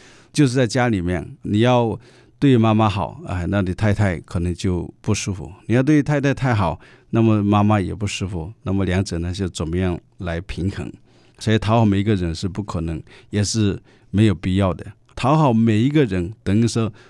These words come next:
得罪了每一个人。也就是说，有时候你好好先生，什么都好，但是什么都不好。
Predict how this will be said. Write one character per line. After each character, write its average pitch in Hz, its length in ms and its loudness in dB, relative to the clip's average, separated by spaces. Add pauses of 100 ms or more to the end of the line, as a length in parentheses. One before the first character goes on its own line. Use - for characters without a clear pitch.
(240)
得 117 220 2
罪 160 200 2
了 107 180 -4
每 98 260 2
一 101 60 2
个 101 160 0
人。 87 160 -6 (320)
也 156 160 2
就 165 120 2
是 151 120 4
说， 147 180 2 (320)
有 120 140 2
时 123 100 2
候 160 80 6
你 151 100 6
好 131 220 0
好 117 100 2
先 117 220 2
生， 113 380 -2
什 - 160 2
么 139 120 4
都 135 140 4
好， 101 300 0
但 131 160 4
是 127 200 0 (380)
什 - 180 -2
么 104 120 4
都 110 100 4
不 107 160 0
好。 - 320 -8